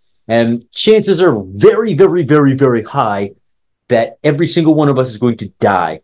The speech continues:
Uh, because if, <laughs> if for some reason any of us survive the initial minute or so of just fucking complete round dumpage on us.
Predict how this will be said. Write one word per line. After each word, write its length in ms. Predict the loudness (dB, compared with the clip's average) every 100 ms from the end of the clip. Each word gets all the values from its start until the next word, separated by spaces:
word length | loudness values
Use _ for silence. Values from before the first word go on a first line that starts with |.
| _ _ _ -4
Uh, 180 | -2
because 460 | -2 -4 0 -2 0
if, 220 | -2 -2 -8 _ _ _ -2
<laughs> 200 | -2 -2 _ _
if 180 | -2 0
for 80 | -2
some 480 | -2 2 2 4 2 2
reason 680 | 2 2 4 2 2 -6 _ _ -4
any 240 | 2 4
of 140 | 4 4
us 220 | 2 -2
survive 600 | -4 -2 0 2 2 0
the 140 | -4
initial 640 | -2 -2 -2 0 -2 -4 _ _ -10
minute 480 | -2 0 2 0 -2
or 160 | -2
so 540 | -2 0 2 2 0 -2
of 400 | 0 0 -2 -6 _ _ _ _ _ _ _ -8
just 380 | -6 -6 -12 -20
fucking 500 | -10 -8 -6 -6 -4
complete 640 | -4 -4 -4 -4 -4 -10 -16 -10
round 520 | -4 -2 0 -4 -2
dumpage 440 | -2 0 -2 -2
on 220 | -4 -4
us. 400 | -4 -8 -10 -16